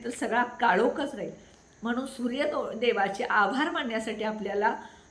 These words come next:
दररोज सूर्यदेवतेला जल अर्पण करून नमस्कार करायचा आहे. त्यानंतर बघा, उद्या सकाळी सगळ्यात पहिल्यांदा दोन गोष्टी करायच्या. सगळ्यात पहिल्यांदा उठल्या उठल्या आपण हांतरुणावरती मांडी घालून बसायचे, दोन्ही हात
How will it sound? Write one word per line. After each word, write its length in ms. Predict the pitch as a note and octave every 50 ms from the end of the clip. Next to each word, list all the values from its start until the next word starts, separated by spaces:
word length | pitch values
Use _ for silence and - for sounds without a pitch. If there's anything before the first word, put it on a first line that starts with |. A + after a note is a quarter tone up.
| - -
दररोज 340 | G#3+ A#3 A3+ A3+ C#4 F#4
सूर्यदेवतेला 840 | D#4 D#4+ B3+ G#3+ G#3+ G#3 G3+ G#3+ A3+ G#3 G#3 - G3+ G3+ G3 G3+ G3 G3 - - - - - - - G#3+
जल 180 | G#3+ B3+ C#4+ D4+
अर्पण 380 | C#4+ A#3+ A3 G#3+ - G3 G#3 G#3+
करून 300 | A3+ G#3 G#3 G3+ F#3+ F#3+ F#3+ - - - - - _ -
नमस्कार 520 | A3+ A3 A3 A#3 - - - - C4+ A#3
करायचा 500 | A#3 - - F#3 F#3 F3+ E3+ - - C#4
आहे. 320 | D4+ D4+ - B3 F#3+ F3 D#3+ - - - - - - - - - - - - - _ - - _ - - - - - -
त्यानंतर 440 | A3 A3+ A#3+ C4 C4+ C4 A#3 G#3+
बघा, 220 | G3 F3+ F3+ F#3 G3 - - - - - _ A3
उद्या 260 | A3 G#3+ A#3+ B3 B3+
सकाळी 440 | - - D#4 D#4 - A3 G#3+ A#3+ C#4
सगळ्यात 520 | - - - - G#3 G#3 G#3 A3 A#3+ C4+ C4 -
पहिल्यांदा 420 | C#4+ B3+ G#3+ G#3 G3 G3+ G#3 G#3 A#3
दोन 320 | A#3 A3+ A3+ A#3 A3+ A#3
गोष्टी 320 | A#3+ A3+ G#3 - - G3 F#3+
करायच्या. 360 | F#3 E3+ D3 - D#3+ - - - - - - - - _ - -
सगळ्यात 400 | E4 D4+ - D4 D4 D4+ D#4+ D#4+
पहिल्यांदा 460 | D#4+ E4+ D#4 C#4 B3+ C4 C4+ C#4+ C#4+
उठल्या 540 | C#4+ C#4+ C#4+ B3+ - - - C#4+ D4 D4+ E4
उठल्या 380 | F#4 - - - C4+ C#4 C#4
आपण 340 | C4 C4 C4+ - C4 B3+ B3 B3+ - - - - - - -
हांतरुणावरती 880 | - C4 B3 A#3+ A#3+ C4 C#4+ D#4 D#4 D#4 D4 C4+ B3+ C4+ C4+ C#4 D4+ D4
मांडी 420 | C#4+ C#4+ C4+ A#3 G#3 G#3+ A3+ D4+
घालून 280 | D#4+ D#4+ D4+ D4 C#4 C#4
बसायचे, 440 | C#4 C4 B3 - B3+ B3 - D4 C4+
दोन्ही 420 | A#3+ G#3+ A3+ A3+ A3+ A3 B3+ D#4+
हात 260 | F#4+ D4 D4+ A3+ A#3+